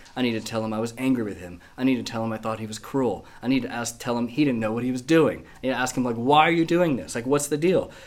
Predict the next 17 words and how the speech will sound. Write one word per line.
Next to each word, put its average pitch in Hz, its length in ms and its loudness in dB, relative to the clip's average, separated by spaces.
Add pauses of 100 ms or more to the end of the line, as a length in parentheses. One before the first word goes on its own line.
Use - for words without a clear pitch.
(140)
There 151 140 6
were 165 80 4
two 220 180 4
kinds 165 240 -2
of 127 60 -6
prayers, 113 240 -2
actually. 107 280 -6
One 151 240 2
was 117 120 0
crying 160 480 -2
out 120 160 -8
for 117 80 -10
God 127 240 -6
to 127 80 -10
change 123 260 -4
the 117 60 -8
circumstance, 104 680 -10